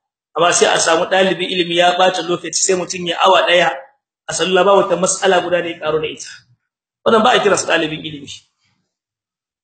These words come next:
A shi kullum ɗalibin ilimi cikin, cikin istifada yake, kullum cikin ɗaukar karatu yake. Ina fatar mun fahimta. Kar ka yarda wuni ya zo ya wuce ka baka samu wata fa'ida ba a rayuwa,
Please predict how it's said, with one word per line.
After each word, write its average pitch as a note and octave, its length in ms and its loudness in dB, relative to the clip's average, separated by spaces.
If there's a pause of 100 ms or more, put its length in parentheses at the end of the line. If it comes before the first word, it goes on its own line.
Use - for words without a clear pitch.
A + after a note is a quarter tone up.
(160)
A G3+ 100 2
shi A3+ 200 2
kullum A#3+ 300 2
ɗalibin A3+ 520 2
ilimi F#3 280 -6
cikin, G#3 440 -10 (680)
cikin A#3 300 0
istifada F#3 560 0
yake, - 440 -4 (140)
kullum B3 340 4
cikin A#3+ 240 -2
ɗaukar A3+ 280 2
karatu D3+ 360 -4
yake. D3 200 -14 (1400)
Ina G3+ 200 4
fatar E3 260 2
mun E3 140 -2
fahimta. D3 360 -10
Kar A#3 160 0
ka A3+ 120 0
yarda F3+ 360 4 (580)
wuni B3 320 4
ya G3+ 80 6
zo A3+ 180 6
ya A3+ 120 4
wuce G3 340 -2
ka F#3 100 0
baka E3+ 180 -4
samu F3 260 -4
wata G3 160 -6
fa'ida G3 360 0
ba D#3+ 120 -4
a D#3 120 -2
rayuwa, C3+ 360 -8